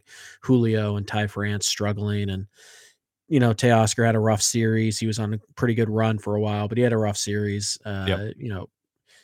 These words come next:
Speaker 1: he, Kelenic didn't really pick up the slack the l-, uh, the last two nights. He did draw a walk today, and, and,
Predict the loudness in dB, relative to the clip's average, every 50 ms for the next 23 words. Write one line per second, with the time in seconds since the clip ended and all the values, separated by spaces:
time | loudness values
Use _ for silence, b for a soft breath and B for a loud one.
0 | b _ -8 -6 -4 -2 -4 -4 -6 -8 _ -2 0 2 2 2 2 2 0 2
1 | 2 4 4 4 4 2 0 0 0 -2 -2 -2 -2 2 2 2 2 2 0 0
2 | -2 -2 -2 -4 _ -6 -4 -2 -2 -2 -2 0 0 0 0 0 -2 -2 -4 -4
3 | -2 -2 -4 -4 -4 -4 -2 -2 0 2 2 4 2 2 0 -4 -6 -8 -8 -8
4 | -6 -6 -6 -6 -6 -8 -8 -10 -10 -12